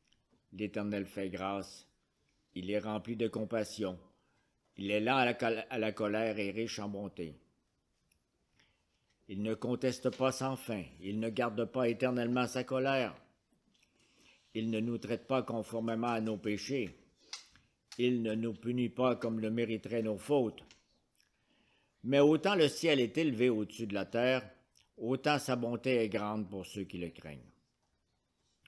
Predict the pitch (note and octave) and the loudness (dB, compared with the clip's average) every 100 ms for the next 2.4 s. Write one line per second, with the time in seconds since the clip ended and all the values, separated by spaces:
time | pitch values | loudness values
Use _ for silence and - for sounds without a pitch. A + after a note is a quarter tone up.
0 | - F2 E2+ G#2 G#2+ G2+ F#2+ G#2+ A2 A2 | -12 -10 -6 -4 0 0 0 -2 0 0
1 | G2+ A#2 C3 C#3+ C3+ C3+ E3+ D3 A#2+ A#2 | 0 0 0 2 0 0 0 2 2 0
2 | - A2 F#2+ G2+ | -4 -6 -4 -6